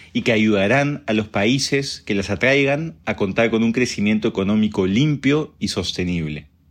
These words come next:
El problema, los líderes de la región simplemente no la ven, pese a estos recursos fundamentales que ayudarían a acortar nuestras brechas en servicios públicos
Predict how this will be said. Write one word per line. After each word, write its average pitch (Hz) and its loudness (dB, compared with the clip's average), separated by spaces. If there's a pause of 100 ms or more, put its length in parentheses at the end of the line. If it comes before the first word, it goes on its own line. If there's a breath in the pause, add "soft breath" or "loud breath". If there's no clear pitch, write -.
(720 loud breath)
El 117 0
problema, 123 0 (760 loud breath)
los 120 2
líderes 165 2
de 147 0
la 123 2
región 147 0
simplemente 131 0
no 127 2
la 117 2
ven, 80 -4 (480 soft breath)
pese 131 2
a 113 2
estos 113 -2
recursos 110 -4
fundamentales 110 -2
que - -4
ayudarían 98 2
a 107 2
acortar 95 0
nuestras 107 -2
brechas 113 0
en 113 0
servicios 98 -4
públicos 147 0